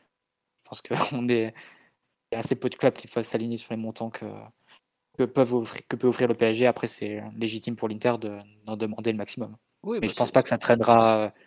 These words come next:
Speaker 1: début août, mi-ju-, enfin, à un moment, l'Inter a besoin d'avoir des, des certitudes sur la,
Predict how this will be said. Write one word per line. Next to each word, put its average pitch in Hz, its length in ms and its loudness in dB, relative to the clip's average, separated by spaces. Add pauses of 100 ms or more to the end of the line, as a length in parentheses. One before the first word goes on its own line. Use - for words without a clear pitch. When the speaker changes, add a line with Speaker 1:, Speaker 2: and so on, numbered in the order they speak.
(300)
Speaker 1:
début 107 320 -6
août, 113 300 -6
mi-ju-, 107 360 -10
enfin, 107 240 -6
à 104 60 -6
un 107 60 -4
moment, 120 220 4
l'Inter 120 280 2
a 110 60 0
besoin 107 240 -4
d'avoir 110 240 -4
des, 110 200 -6
des 107 80 -6
certitudes 113 440 -10
sur - 200 -6
la, 107 200 -4